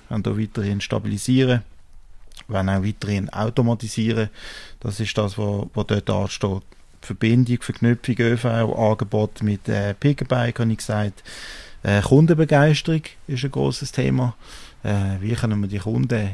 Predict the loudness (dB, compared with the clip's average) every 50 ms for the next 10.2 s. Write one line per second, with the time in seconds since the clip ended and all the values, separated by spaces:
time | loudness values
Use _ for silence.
0 | -4 -4 -4 -2 0 0 0 0 0 -2 0 0 0 0 0 0 0 0 0 -2
1 | -2 -2 -2 -2 0 0 -2 -2 -2 -6 -12 -18 -16 -14 -10 -6 -2 0 0 0
2 | 0 -2 -2 -2 -4 -2 -4 -4 -2 0 0 0 -2 -2 -6 -6 -4 -4 -4 -2
3 | -2 -2 -2 -2 -2 -4 -4 -2 -2 -4 -4 -4 -4 -4 -2 -2 -2 -2 -2 -2
4 | -2 -2 -2 -2 -2 -4 -4 -6 -6 -4 -4 -4 -2 -2 -4 -4 -4 -2 -2 -2
5 | -2 -2 -2 -4 -4 -4 -6 -8 -10 -14 -14 -14 -10 -6 -2 4 6 8 8 10
6 | 8 8 10 10 10 10 8 6 2 4 6 8 10 10 10 8 6 2 2 2
7 | 4 4 4 4 4 4 2 2 0 -2 -4 -4 0 2 4 4 6 4 4 0
8 | 0 -4 -6 -4 -2 -2 -2 0 2 2 2 2 2 0 -2 -4 -4 -4 -4 -6
9 | -8 -10 -6 -4 -2 -2 0 0 0 0 -2 -2 -4 -4 -4 -2 -2 0 2 2
10 | 4 4 4 2